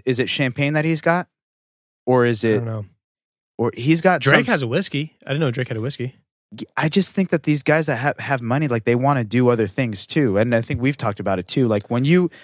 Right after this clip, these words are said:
Speaker 1: when you have money, other opportunities, like, present themselves before you. You know what I'm saying? And you can't really get mad at those
Speaker 2: You
Speaker 1: people.
Speaker 2: diversify your portfolio,
Speaker 1: And,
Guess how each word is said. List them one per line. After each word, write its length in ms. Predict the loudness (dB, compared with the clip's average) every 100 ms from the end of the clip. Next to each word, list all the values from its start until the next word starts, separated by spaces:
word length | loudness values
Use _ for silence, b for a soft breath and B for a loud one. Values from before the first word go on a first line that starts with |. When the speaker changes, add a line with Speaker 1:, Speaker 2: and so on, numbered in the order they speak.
| B B -2
Speaker 1:
when 180 | 0 2
you 100 | 4
have 220 | 2 0
money, 460 | -2 0 0 0 0
other 280 | 0 4 4
opportunities, 800 | 2 -2 -4 -4 -2 -2 -2 -4 _ -6
like, 200 | -4 -4 _ _
present 320 | -6 -2 -2
themselves 380 | -2 -2 0 -2
before 340 | -4 -4 0 2
you. 220 | 0 -2 _
You 120 | -2 0
know 60 |
what 60 | 0
I'm 80 | 0
saying? 300 | -2 -2 0
And 380 | 0 0 -4 -8 B B B B _ -6
you 140 | -4
can't 240 | 0 0 2
really 140 | 2
get 160 | 2 0
mad 300 | 0 2 2
at 100 | 0
those 140 | 0
Speaker 2:
You 60 | 2
Speaker 1:
people. 200 | 4 4
Speaker 2:
diversify 300 | 4 4 2
your 160 | -2 -4
portfolio, 560 | -6 -4 -2 0 2
Speaker 1:
And, 160 | 2